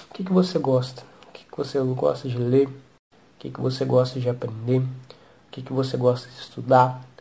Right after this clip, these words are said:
O que que você gosta de praticar? Entenda realmente o que você gosta, porque a partir do que você gosta, você vai poder manifestar isso pro mundo. Né? E aí você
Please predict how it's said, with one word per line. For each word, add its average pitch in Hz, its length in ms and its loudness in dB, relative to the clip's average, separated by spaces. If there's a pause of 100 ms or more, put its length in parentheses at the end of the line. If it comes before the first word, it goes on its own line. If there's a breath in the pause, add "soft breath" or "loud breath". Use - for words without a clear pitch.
(200)
O - 40 -20
que - 140 -18
que 127 100 -16
você 131 200 -4
gosta 131 260 -2
de - 60 -18 (140)
praticar? 123 760 0 (760 loud breath)
Entenda 147 320 0
realmente 151 420 0
o - 40 -18
que - 100 -8
você 127 260 -2
gosta, 127 460 2 (560)
porque 143 500 -2
a 135 100 0
partir - 460 2
do 190 120 2
que 175 120 -8
você 151 320 -2
gosta, 135 520 4 (540 loud breath)
você - 140 -16
vai 135 100 2
poder 135 220 2
manifestar 131 520 0
isso 127 160 -4
pro 139 140 -4
mundo. 120 260 -6 (2000)
Né? 117 300 -4
E 113 60 -4
aí 113 180 -2
você 131 560 0